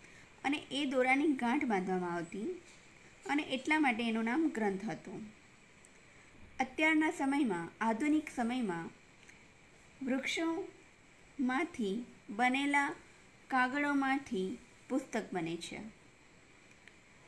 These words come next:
આપણે એ જોયું હતું. અને અત્યારે પણ એ પુસ્તકમાં કાગળ, અક્ષર અને વિચારોની ગૂંથણી હોય છે અને એટલા માટે પણ લોકોએ એનું જે નામ હતું ગ્રંથ,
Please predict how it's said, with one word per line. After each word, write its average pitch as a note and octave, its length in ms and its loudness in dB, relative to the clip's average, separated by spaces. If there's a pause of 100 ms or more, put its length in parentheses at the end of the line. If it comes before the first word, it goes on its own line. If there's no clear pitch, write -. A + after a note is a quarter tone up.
(100)
આપણે B3+ 300 2
એ B3 40 0
જોયું G#3+ 360 -2
હતું. A3+ 340 -6 (380)
અને B3+ 440 0 (580)
અત્યારે D4 440 4
પણ B3+ 540 0 (580)
એ C#4+ 60 2
પુસ્તકમાં C#4+ 640 -2
કાગળ, G#3+ 520 2 (120)
અક્ષર A#3 460 -2 (260)
અને A#3 160 2
વિચારોની B3+ 1160 0
ગૂંથણી B3+ 500 0
હોય A3+ 240 -2
છે F#3 280 -6 (600)
અને D4 200 2
એટલા D4 240 2
માટે C#4+ 240 4
પણ C#4+ 220 0
લોકોએ C4 600 2 (400)
એનું B3+ 220 2
જે C#4 120 0
નામ A#3+ 340 4
હતું B3+ 340 -2
ગ્રંથ, A3 300 2